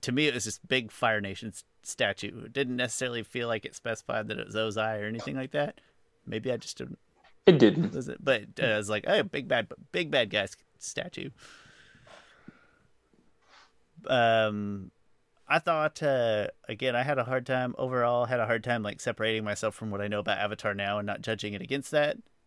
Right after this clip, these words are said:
Speaker 1: Uh, but when I try really hard to remove myself, and again, I looked at the art style.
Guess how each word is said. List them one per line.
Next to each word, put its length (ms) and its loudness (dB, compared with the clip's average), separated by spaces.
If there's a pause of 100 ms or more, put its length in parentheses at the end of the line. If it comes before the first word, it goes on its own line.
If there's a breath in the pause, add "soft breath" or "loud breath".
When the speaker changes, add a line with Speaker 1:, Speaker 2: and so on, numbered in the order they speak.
Speaker 1:
Uh, 180 2
but 140 -10
when 100 -4
I 40 -2
try 200 0
really 240 0
hard 160 0
to 60 2
remove 240 0
myself, 420 0
and 80 -6
again, 200 -4
I 60 0
looked 180 -2
at 80 -10
the 100 -4
art 240 0
style. 640 -2